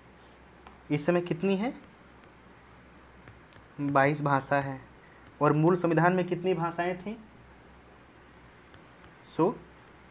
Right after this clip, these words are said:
चौदह भाषाएं मूल संविधान में थी,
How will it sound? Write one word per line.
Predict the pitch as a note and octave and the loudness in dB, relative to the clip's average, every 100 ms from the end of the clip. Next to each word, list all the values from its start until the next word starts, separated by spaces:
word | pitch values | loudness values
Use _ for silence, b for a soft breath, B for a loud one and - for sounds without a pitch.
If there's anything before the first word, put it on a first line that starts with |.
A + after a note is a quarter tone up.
| - - | -20 -4
चौदह | D3 C#3 D3 D#3 | 2 2 2 0
भाषाएं | C3+ B2+ - B2+ C3 - - - - - - - - - - - - - - - - - - - - - - - - - - - - - - - - | -2 -4 -4 -6 -6 -12 -20 -20 -20 -20 -20 -20 -20 -20 -20 -20 -20 -20 -20 -20 -20 -20 -20 -20 -20 -20 -20 -20 -20 -20 -20 -20 -20 -20 -20 -18 -4
मूल | D3 D3+ | 0 2
संविधान | D3+ C#3 C3+ C3+ | 2 2 0 -2
में | C3+ B2 | -2 -6
थी, | B2+ | -10